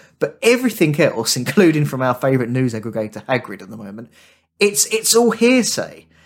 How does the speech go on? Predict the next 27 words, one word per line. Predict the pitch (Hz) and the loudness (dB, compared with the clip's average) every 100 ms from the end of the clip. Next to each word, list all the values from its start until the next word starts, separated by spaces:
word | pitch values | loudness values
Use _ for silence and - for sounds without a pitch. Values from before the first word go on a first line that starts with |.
| _ | _
You | 190 | 2
know, | 190 - - | 2 2 -6
the | 180 | -8
few | - 254 269 | 0 2 4
journalists | 208 208 185 165 - | 4 4 2 -2 2
I | 156 156 | 2 2
trust, | 147 - - | 0 -10 -12
like | - 120 | -18 -4
Romano, | 131 139 135 95 | 0 0 0 -2
he | |
doesn't | 113 180 170 | -2 -2 -2
want | 160 151 | -4 -4
to | 147 - | -8 -8
touch | 175 - - | -8 -8 -16
this. | - - - _ | -18 -18 -20 _
There's | 170 160 | 0 2
no | 202 240 240 | 2 4 4
real, | 233 208 196 202 202 202 - _ _ | 4 2 4 8 8 4 -4 _ _
I | 208 | -4
don't | 202 254 233 | 2 4 4
see | - 214 | 0 -4
any | 185 202 202 | 0 2 2
credible | - 190 175 170 | 2 0 2 0
sources. | - 202 - 110 - | 2 0 0 -6 0
I'm | - 214 | 2 4
not | 240 - | 2 -2
sure | - 180 170 151 | -2 0 0 -2